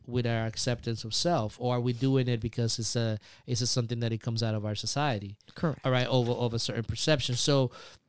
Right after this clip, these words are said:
Speaker 1: I, I l-, again, it, it's, it's, it's the way that I see it,
Speaker 2: Mm-hmm.
Speaker 1: right, when it comes to these two topics is you need to take care of your physical body
Speaker 2: Mm-hmm.
Speaker 1: because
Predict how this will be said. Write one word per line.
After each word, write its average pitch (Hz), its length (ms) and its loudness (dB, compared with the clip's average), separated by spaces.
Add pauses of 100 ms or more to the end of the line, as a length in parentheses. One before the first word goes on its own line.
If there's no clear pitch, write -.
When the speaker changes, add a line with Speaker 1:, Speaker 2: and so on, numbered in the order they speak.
(140)
Speaker 1:
I, 139 60 4
I 147 140 4
l-, 147 280 4
again, 139 500 0
it, 139 200 0
it's, 139 280 2
it's, 131 460 0
it's 135 280 0
the 143 120 2
way 202 140 8
that 214 120 6
I 156 120 4
see 95 240 -2
it, 85 100 -16 (180)
Speaker 2:
Mm-hmm. 156 200 2 (260)
Speaker 1:
right, 117 220 2
when 117 120 2
it 123 100 0
comes 123 200 2
to 127 80 2
these 117 180 2
two 117 140 -2
topics 95 540 -4
is 107 380 0 (920)
you 156 220 6
need 190 280 4
to 180 120 6
take 139 240 2
care 123 180 6
of 113 80 2
your 110 100 2
physical 107 380 -4
body 101 440 -6 (140)
Speaker 2:
Mm-hmm. 185 140 0
Speaker 1:
because 113 400 -2